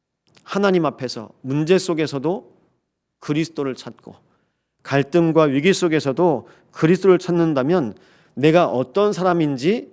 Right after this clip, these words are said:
확인하게 되실 겁니다. 우리는 그리스도의 자녀입니다. 사람입니다.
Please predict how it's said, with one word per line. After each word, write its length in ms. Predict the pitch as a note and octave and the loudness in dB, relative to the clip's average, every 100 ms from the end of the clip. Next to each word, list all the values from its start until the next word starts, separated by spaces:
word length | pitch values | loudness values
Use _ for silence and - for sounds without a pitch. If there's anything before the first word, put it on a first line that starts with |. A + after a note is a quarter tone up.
| _ | _
확인하게 600 | - F#3+ F3+ E3 C3+ E3 C#3+ | -6 -2 0 2 2 0 -2
되실 280 | A#2+ - | -6 -8
겁니다. 420 | B2+ A2+ G#2 - _ _ _ _ _ _ | -6 -8 -10 -18 _ _ _ _ _ _
우리는 460 | - C3 C#3 C#3+ A#2 | -2 2 4 2 0
그리스도의 880 | - C#3+ D#3 D#3 C#3 C3 D3 A2 - _ _ | -2 2 2 2 0 2 0 -4 -8 _ _
자녀입니다. 640 | - A#2+ B2 B2+ A#2+ A#2 - | -8 -2 0 0 -2 -8 -12
사람입니다. 680 | - D#3 C#3+ A#2 A2 F2 | -2 0 2 -2 -6 -12